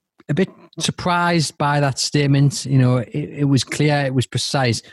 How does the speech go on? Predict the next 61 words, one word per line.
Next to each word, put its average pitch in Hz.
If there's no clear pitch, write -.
but 135
it 139
was, -
it 160
was 151
a 135
statement 170
from 120
Newcastle 117
United, 117
and 117
a -
lot 143
of 131
people 139
are 131
saying, 131
"Well, 131
they, 131
they 131
very 143
rarely 135
say -
anything 123
at -
all." 110
And 123
on 131
such -
a 156
big 135
matter 143
as 110
well, 107
it, 127
I 131
mean, 143
it -
seemed 190
the 185
sensible 143
thing 139
to 131
do 127
to, -
to, -
to, 117
to 135
put 131
it 131
out 131
there 131
to -
confirm 135
it, 135
but 117
not 131
to -
go 127
into 117
detail. 107